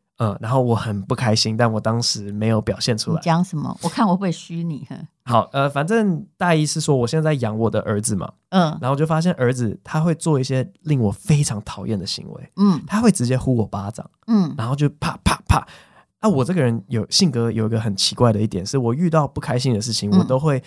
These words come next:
Speaker 1: 弄一个娱乐效果，或者我会笑。
Speaker 2: 嗯。
Speaker 1: 因为他实在是夸张到我觉得，“哎，你为什么你一出生你就知道要怎么样惹我生气是最有效的，
Speaker 2: 嗯，嗯。
Speaker 1: 那你为什么要呼我巴掌？”
Speaker 2: 是。
Speaker 1: 所以我都会那样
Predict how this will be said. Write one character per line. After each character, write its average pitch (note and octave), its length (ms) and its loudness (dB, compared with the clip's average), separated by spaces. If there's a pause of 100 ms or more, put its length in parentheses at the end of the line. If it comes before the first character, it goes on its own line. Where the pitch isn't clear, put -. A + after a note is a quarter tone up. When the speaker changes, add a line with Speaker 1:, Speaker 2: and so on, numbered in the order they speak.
(200)
Speaker 1:
弄 E3+ 300 4
一 C3 40 -2
个 B2 180 -2
娱 C3 200 -2
乐 D3+ 120 4
效 B2+ 160 0
果， A#2 100 -2
或 D3 140 0
者 D3+ 80 0
我 A#2 80 0
会 C3+ 140 2
笑。 - 500 0 (160)
Speaker 2:
嗯。 G3 160 2
Speaker 1:
因 G#3+ 80 6
为 G#3 80 2
他 G3+ 160 -4
实 G3 100 -4
在 C#3+ 140 2
是 D3 80 0
夸 C#3 300 0
张 C3 200 -2
到 C3 160 2
我 A2 140 -2
觉 G#2 140 -8
得 A2+ 100 -6 (300)
，“哎， E3+ 80 4
你 C3+ 160 4
为 G3 120 0
什 C3+ 200 -2
么 G#2 280 -2 (360)
你 D3+ 40 -2
一 E3+ 100 -2
出 F3 220 0
生 E3+ 200 0
你 C3 80 2
就 C#3+ 140 0
知 D3+ 140 -6
道 D3 160 0
要 D3+ 100 0
怎 G#2+ 160 -6
么 A2+ 80 -2
样 C#3 160 2
惹 A#2 180 -2
我 A#2+ 140 0
生 B2 240 -2
气 - 160 2
是 - 140 -2
最 F3 200 4
有 B2 80 4
效 F3+ 280 4
的， F#3 40 2
Speaker 2:
嗯， F3 100 -2
嗯。 E3+ 100 -2
Speaker 1:
那 C4+ 80 -2
你 F3 160 2
为 A#3 100 0
什 G#3+ 60 2
么 F#3 80 2
要 F#3+ 40 -2
呼 F#3+ 160 -4
我 F3+ 140 0
巴 D3+ 240 0
掌？” - 160 -8 (100)
Speaker 2:
是。 E3+ 400 0
Speaker 1:
所 G3 140 2
以 G3 40 6
我 C3+ 100 2
都 C3+ 100 -2
会 D#3+ 260 2 (140)
那 D3+ 80 4
样 C3+ 100 2